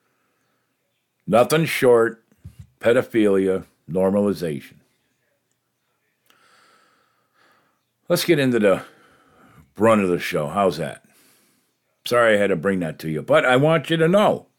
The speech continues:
You know, when I tell you these things are gonna come, and then when it comes, I mean, and I'm not saying I'm some kind of, you know, <laughs> prophet or something. You know, there's none of that nonsense. Don't even go there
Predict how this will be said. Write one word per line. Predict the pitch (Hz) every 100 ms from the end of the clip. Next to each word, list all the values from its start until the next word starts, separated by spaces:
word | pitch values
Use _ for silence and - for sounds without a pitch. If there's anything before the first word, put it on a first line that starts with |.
| _ _ _ _ _ _ _ _ _ _ -
You | 139
know, | 120 110
when | 110 113
I | 117
tell | 107 127
you | 147 160
these | 170 165 -
things | 170 170 139
are | 151
gonna | 160 156
come, | 151 269 269 135
and | 127 120
then | 127
when | 135 147
it | 135
comes, | - 190 175 127 110 - _ _ _
I | -
mean, | 196
and | 175 180
I'm | 185 180 175
not | 180 156
saying | - 147 127
I'm | 135
some | 143 139 131
kind | 127 123
of, | 110 85 - - - _ -
you | 120 190
know, | 156
<laughs> | - - 139
prophet | - 147 - 131 104
or | 87
something. | - 127 165
You | 180
know, | 131 110 - - -
there's | 160 147
none | 214 185
of | 127
that | 110 73
nonsense. | 92 80 80 - 65 -
Don't | - 151 160
even | 156 113 101
go | 90 80
there | - -